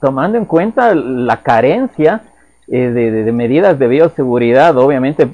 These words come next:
tomamos en cuenta el clima, tomamos en cuenta el, el, la carestía, la falta de accesibilidad.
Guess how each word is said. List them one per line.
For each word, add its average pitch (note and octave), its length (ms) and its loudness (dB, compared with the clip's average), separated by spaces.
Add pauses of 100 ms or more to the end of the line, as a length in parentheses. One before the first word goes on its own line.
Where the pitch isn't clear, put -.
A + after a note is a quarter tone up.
(460)
tomamos A#2+ 320 -4
en A2+ 100 -6
cuenta G#2+ 240 -6
el G2+ 100 -8
clima, C#3+ 500 -2
tomamos A2 380 -6
en G#2 100 -8
cuenta G#2+ 720 -4 (340)
el, G2+ 640 -2
el, G#2 280 -4
la G#2 140 -4
carestía, B2 1080 0 (100)
la G#2 220 -4
falta A2+ 320 -4
de F#2+ 80 -4
accesibilidad. A2+ 1080 0